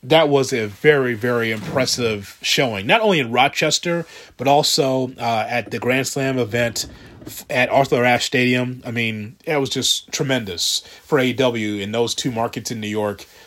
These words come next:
Uh, I think they had two really good showings for Dynamite. Nevertheless, um, so Cody Rhodes is very similar to his dad, Dusty. Dusty never liked being booed. There were certain p-,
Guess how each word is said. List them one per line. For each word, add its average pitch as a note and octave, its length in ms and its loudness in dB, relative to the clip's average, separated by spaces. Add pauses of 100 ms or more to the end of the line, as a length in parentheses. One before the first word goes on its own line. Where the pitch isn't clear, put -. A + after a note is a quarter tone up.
(100)
Uh, A2 120 4
I A2+ 120 2
think B2+ 160 -4
they B2+ 60 0
had A#2 120 -2
two D3 160 -2
really B2 200 -2
good A#2 160 -6
showings G#2+ 400 -4
for A2 120 -12
Dynamite. F#2+ 520 -6 (1000)
Nevertheless, G3 1200 2 (140)
um, A2+ 540 0 (1400)
so G#3 220 6
Cody D#4 320 4
Rhodes C3 460 2
is A#2 100 -4
very C3 200 4
similar B2+ 280 -2
to B2+ 140 -2
his G#2+ 120 -2
dad, G#2 340 0
Dusty. - 460 -6 (800)
Dusty G3+ 540 4
never D#3 340 4
liked C3 280 2
being A#2+ 300 -2
booed. G2+ 420 -6 (520)
There D#3+ 100 2
were D3 60 0
certain G#3+ 440 4
p-, - 140 -16